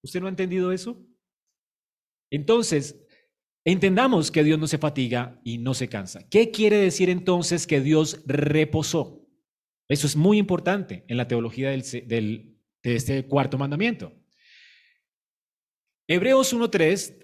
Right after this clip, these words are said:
dice que Cristo es el resplandor de la gloria de Dios.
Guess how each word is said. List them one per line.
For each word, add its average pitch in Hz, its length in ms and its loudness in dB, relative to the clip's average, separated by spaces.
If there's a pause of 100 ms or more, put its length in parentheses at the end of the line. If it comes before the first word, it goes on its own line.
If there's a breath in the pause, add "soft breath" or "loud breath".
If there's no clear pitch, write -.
(140)
dice 165 300 -2
que - 560 -4 (680)
Cristo 254 380 4
es 175 140 2
el 170 80 2
resplandor 143 760 2
de 143 120 2
la 123 100 0
gloria 113 560 0
de 120 260 -4
Dios. 156 480 -2